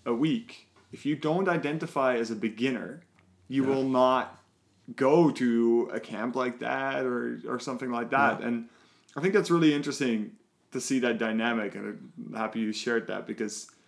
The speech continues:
Speaker 1: it shows that no matter the level, people have some of their identity linked to the sport they play, and it's really important for that part of the identity to
Speaker 2: Mm-hmm.
Speaker 1: be recognized.
Speaker 2: Yeah.
Speaker 1: Because beginner is,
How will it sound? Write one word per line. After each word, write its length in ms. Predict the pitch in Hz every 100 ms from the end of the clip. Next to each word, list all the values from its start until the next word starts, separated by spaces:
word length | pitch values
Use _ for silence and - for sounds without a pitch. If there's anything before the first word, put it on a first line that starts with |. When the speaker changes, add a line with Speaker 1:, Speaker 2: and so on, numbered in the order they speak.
| _ _
Speaker 1:
it 140 | - 127
shows 300 | - 135 127
that 180 | 117 117
no 120 | 127
matter 280 | 127 135 131
the 100 | 113
level, 420 | 110 113 107 98
people 300 | 98 117 117
have 420 | - 120 120 110
some 320 | - - 131 127
of 100 | 113
their 160 | 107
identity 460 | 107 107 107 - 110
linked 500 | 104 107 107 - -
to 140 | 127
the 60 | 123
sport 320 | - 123 107
they 120 | 98 98
play, 340 | - 120 107
and 80 | 104
it's 220 | 110 -
really 260 | 117 156 156
important 760 | 117 117 127 131 110 101 87 _ _
for 200 | - 123
that 260 | 139 156
part 240 | - 131 117
of 160 | 98
the 180 | 110 107
identity 600 | 101 110 120 - 104 98 - _
to 60 | 110
Speaker 2:
Mm-hmm. 180 | 107 110
Speaker 1:
be 80 |
recognized. 760 | 113 113 117 110 90 60 - - _ _ _
Speaker 2:
Yeah. 120 | 117 104
Speaker 1:
Because 180 | 160
beginner 480 | 160 175 226 233 180
is, 440 | 139 131 - -